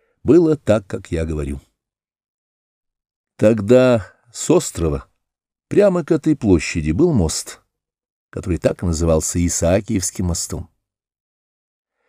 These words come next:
Из окон фаса нам видно было на Исаакиевской площади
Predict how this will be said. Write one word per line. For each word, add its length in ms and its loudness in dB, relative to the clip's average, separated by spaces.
Из 220 4
окон 340 4
фаса 480 0
нам 240 2
видно 340 0
было 200 2
на 180 2
Исаакиевской 680 0
площади 560 0